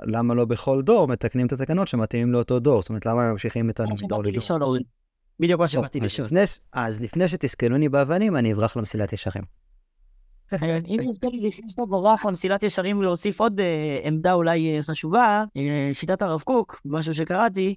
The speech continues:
Speaker 2: הוא אומר שהעניין
Speaker 1: תכף נגיע
Speaker 2: של,
Speaker 1: אליו.
Speaker 2: אה, אה, אוקיי, סליחה.
Speaker 1: לא, למה סליחה? מצוין. תגיד אחר כך, אולי, אולי רצית להגיד עוד משהו, אה,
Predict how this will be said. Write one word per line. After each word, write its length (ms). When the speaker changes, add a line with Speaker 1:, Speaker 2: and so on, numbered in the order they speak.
Speaker 2:
הוא 180
אומר 240
שהעניין 400
Speaker 1:
תכף 80
נגיע 140
Speaker 2:
של, 60
Speaker 1:
אליו. 180
Speaker 2:
אה, 60
אה, 120
אוקיי, 220
סליחה. 280
Speaker 1:
לא, 160
למה 220
סליחה? 300
מצוין. 320
תגיד 280
אחר 200
כך, 180
אולי, 340
אולי 240
רצית 220
להגיד 260
עוד 120
משהו, 360
אה, 120